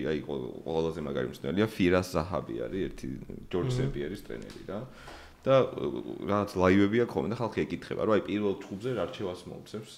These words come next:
Speaker 1: მომცემთ,
Speaker 2: მმ.
Speaker 1: ხო, რა, პირველი ჩხუბი მაქვს და რა რჩევას მომცემთ. ყველას ერთ-ერთი რამეს ეუბნება, რომ შენ რას თქვი წეღან, ანუ, და უცბად ვიტყვი, რომ,
Speaker 2: მმ.
Speaker 1: ა, ი-, გააკეთე ის, რაზეც ყველაზე ბევრი გაქვს, ნა-, ნავარჯიშები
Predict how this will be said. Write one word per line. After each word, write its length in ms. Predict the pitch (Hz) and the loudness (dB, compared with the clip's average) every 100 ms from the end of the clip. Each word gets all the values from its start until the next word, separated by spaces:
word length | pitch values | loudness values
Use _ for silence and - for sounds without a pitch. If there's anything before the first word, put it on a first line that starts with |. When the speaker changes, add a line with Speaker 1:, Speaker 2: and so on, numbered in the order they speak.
| - | -14
Speaker 1:
მომცემთ, 500 | - 85 80 - 131 | -4 -4 -2 -2 0
Speaker 2:
მმ. 80 | 127 | 2
Speaker 1:
ხო, 60 | 107 | 0
რა, 80 | |
პირველი 300 | - 98 82 71 | 2 4 2 0
ჩხუბი 260 | 95 98 | 0 4
მაქვს 300 | 139 165 165 | 6 6 6
და 120 | 170 165 | 6 6
რა 180 | 127 120 | 8 4
რჩევას 400 | 127 107 117 113 | 2 0 0 0
მომცემთ. 360 | 82 73 - | -6 -6 -2
ყველას 220 | 85 101 95 | 4 4 4
ერთ-ერთი 280 | 82 85 104 | -2 0 0
რამეს 280 | 107 120 123 | 2 0 2
ეუბნება, 420 | 85 71 65 85 | 0 0 -6 -2
რომ 180 | 123 139 - - - - | 2 4 2 0 -14 -8
შენ 300 | - 110 98 | 0 6 6
რას 160 | 73 - | 6 0
თქვი 160 | 95 | -4
წეღან, 300 | 82 78 78 | -2 -2 -2
ანუ, 200 | 80 78 78 | -6 -6 -4
და 160 | 82 85 | 0 2
უცბად 420 | 76 80 - - | 2 -4 -8 -8
ვიტყვი, 300 | 69 - - | -10 -8 -8
რომ, 120 | 82 - - | -8 -8 -14
Speaker 2:
მმ. 200 | 156 135 | -8 -6
Speaker 1:
ა, 120 | 139 76 - - - | -2 -2 -4 -12 -18
ი-, 200 | - 76 | -10 -8
გააკეთე 480 | - 107 113 101 - | 2 4 6 4 4
ის, 160 | 85 80 | 2 2
რაზეც 320 | 85 78 73 | -2 -2 -4
ყველაზე 400 | - - 87 82 73 | -8 0 2 2 0
ბევრი 260 | 76 71 | -2 -2
გაქვს, 320 | 73 123 127 - - | -2 -2 -4 -12 -10
ნა-, 440 | 80 76 69 58 | -6 -2 -2 -2
ნავარჯიშები 840 | 58 73 78 69 - - 73 120 | -4 -4 -4 -6 -12 -10 -6 -2